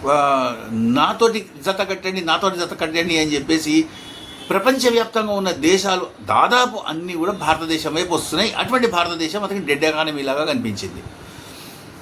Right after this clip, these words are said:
అతను ఏం చేస్తున్నాడు, ఆ, ట్రంప్? ఇంకా బెదిరించి లాభం లేదు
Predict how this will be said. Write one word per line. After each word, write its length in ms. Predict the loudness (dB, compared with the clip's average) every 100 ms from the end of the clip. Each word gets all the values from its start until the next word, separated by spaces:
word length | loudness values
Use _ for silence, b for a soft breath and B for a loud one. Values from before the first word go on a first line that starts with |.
| -20 -20 -20 -20 -8
అతను 200 | -2 2
ఏం 160 | 4 6
చేస్తున్నాడు, 680 | 4 4 0 2 4 2 2 0
ఆ, 140 | 2 2
ట్రంప్? 440 | 2 2 2 4 4 4 0 -14 -18 -18 -18 -18 -18 -18 -18 -20 -18 -18 -14 -2
ఇంకా 460 | 2 4 4 2 -2 4
బెదిరించి 500 | 4 4 -2 0 2
లాభం 320 | 2 0 -2
లేదు 220 | -2 -4